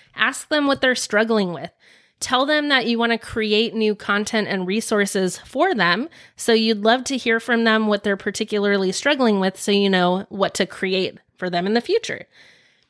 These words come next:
And you want to differentiate yourself like crazy. This is where having your soulmate client niche really plays a role, and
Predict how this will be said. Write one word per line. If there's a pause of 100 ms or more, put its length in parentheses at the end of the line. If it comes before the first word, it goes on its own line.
(200)
And
you
want
to
differentiate
yourself (160)
like
crazy. (160)
This
is
where
having
your
soulmate
client
niche (340)
really
plays
a
role, (340)
and